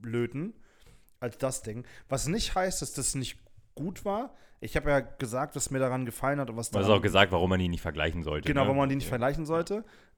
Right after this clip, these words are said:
Speaker 1: Ähm, also, wer, und das muss man, also ganz, ganz großes Plus: Handwerk. Ist alles handgemacht. Wenn man das Ding fünf Stunden im Garten über Nacht ziehen lässt und so, da, da steckt auch sehr viel Liebe drin in den Gerichten.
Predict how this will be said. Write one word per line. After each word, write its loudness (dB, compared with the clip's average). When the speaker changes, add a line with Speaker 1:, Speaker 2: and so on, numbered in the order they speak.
Speaker 1:
Ähm, 0
also, 2
wer, 0
und -4
das -2
muss 0
man, 0
also -2
ganz, 0
ganz -4
großes -2
Plus: -4
Handwerk. -8
Ist -16
alles 0
handgemacht. -4
Wenn -6
man -4
das -4
Ding -4
fünf -4
Stunden -2
im -2
Garten 0
über -6
Nacht -8
ziehen -8
lässt -4
und -6
so, -4
da, 0
da -8
steckt -8
auch -8
sehr 0
viel -2
Liebe -2
drin -2
in -4
den -4
Gerichten. -8